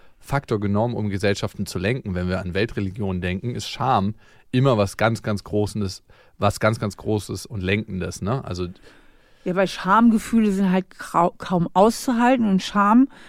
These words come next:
Speaker 2: nötigt uns halt, uns irgendwie an gesellschaftliche Normen anzupassen, ja, und irgendwie in der Gemeinschaft zu funktionieren. Wenn wir überhaupt keine Schamgefühle hätten, wenn uns nichts peinlich wäre,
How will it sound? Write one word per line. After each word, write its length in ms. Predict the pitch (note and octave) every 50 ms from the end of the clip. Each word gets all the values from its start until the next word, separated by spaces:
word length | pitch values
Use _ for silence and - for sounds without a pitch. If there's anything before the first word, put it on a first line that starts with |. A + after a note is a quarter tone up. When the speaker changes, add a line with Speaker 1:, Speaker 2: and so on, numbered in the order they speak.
| - - _
Speaker 2:
nötigt 640 | G3 F3 F3 G3 G#3+ B3+ D4 - C4+ A#3 - - -
uns 300 | - G3+ G3+ G3 - -
halt, 400 | F#3+ F#3 F#3+ F#3+ G3+ G3+ F#3+ -
uns 240 | - - G3 F#3+ -
irgendwie 260 | - - G3 G3+ G3+ -
an 100 | D3+ F#3
gesellschaftliche 680 | F3+ F3 F3 F#3+ F#3 F#3+ - F#3+ F3+ - - F#3 - G#3
Normen 300 | A3+ C4+ B3+ G#3 F3 D#3
anzupassen, 760 | G2 A#2 D3 D3+ - - - - - D#3 D#3+ - - F3 E3+
ja, 100 | E3 E3+
und 120 | F3+ F#3 F3+
irgendwie 360 | - F#3+ G3 G3 F3+ F#3 -
in 140 | - G3+ G#3
der 180 | G#3 G3+ F#3+
Gemeinschaft 480 | F3 F3+ F3+ F3+ F#3 F#3+ - F#3 - -
zu 100 | - F#3+
funktionieren. 600 | - - G3 F3+ - - G3+ G#3+ B3 A#3+ G3 F3+
Wenn 120 | F3 F3+ F3+
wir 100 | F3+ -
überhaupt 240 | G#3 G#3 A3 G3+ -
keine 200 | - F#3+ F3+ E3+
Schamgefühle 640 | - - A#3+ B3 C#4 C4+ G#3+ F3+ - - F#3 E3+ E3+
hätten, 160 | F3 F3+ F3+
wenn 120 | F3+ F3+ F3+
uns 160 | F3+ F3 -
nichts 180 | F3+ F3 - -
peinlich 420 | - - C4+ C4+ A3+ F3+ D#3+ -
wäre, 220 | - E3 F3+ A3